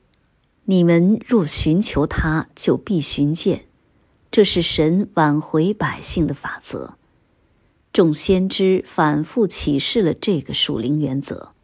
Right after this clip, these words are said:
这也是主耶稣对门徒的应许。“你们若离弃他，他必离弃你们。”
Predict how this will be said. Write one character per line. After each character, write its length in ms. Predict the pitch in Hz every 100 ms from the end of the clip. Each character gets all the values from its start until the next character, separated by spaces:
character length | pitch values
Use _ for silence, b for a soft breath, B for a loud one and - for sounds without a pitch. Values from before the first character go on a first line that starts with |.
| _ _ _ _ _ -
这 140 | 196
也 100 | 165
是 260 | 156 - 165
主 220 | 147 151
耶 200 | 151 220
稣 420 | 226 - 233 233 -
对 160 | - 139
门 320 | 139 147 170
徒 240 | - 139 143
的 100 | - -
应 180 | 175 175
许。 280 | - - _ _ _ _ _ _ _ _ _ _ _ _ _ _ -
“你 120 | 196
们 260 | 180 185 202
若 200 | 220 160
离 240 | 151 165
弃 240 | - 175
他， 400 | - - 156 151 - b b b
他 360 | - 175 165 165
必 180 | - 170
离 300 | - 147 165
弃 280 | - - 160
你 200 | 147 -
们。” 80 | -